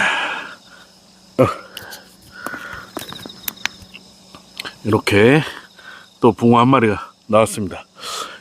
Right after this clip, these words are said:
야, 제일 짧은 이공 대에서 수심이 지금 한 팔십오 정도 되는 것 같거든요. 거기서 지금 연달아서 두 마리가 나왔습니다. 야,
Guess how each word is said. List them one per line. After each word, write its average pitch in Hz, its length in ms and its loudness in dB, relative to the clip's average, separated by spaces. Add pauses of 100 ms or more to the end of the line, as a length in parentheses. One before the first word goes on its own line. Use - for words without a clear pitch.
(100)
야, 98 400 0
제일 147 240 4
짧은 175 400 4
이공 151 260 4
대에서 120 640 2 (460)
수심이 185 480 2
지금 127 280 2
한 123 120 2
팔십오 156 640 0
정도 139 260 2
되는 117 220 2
것 110 160 4
같거든요. 123 340 -2 (1000)
거기서 127 560 4 (180)
지금 104 400 -2
연달아서 117 640 2 (600)
두 123 100 -4
마리가 120 280 4
나왔습니다. 98 480 0 (1400)
야, 104 300 0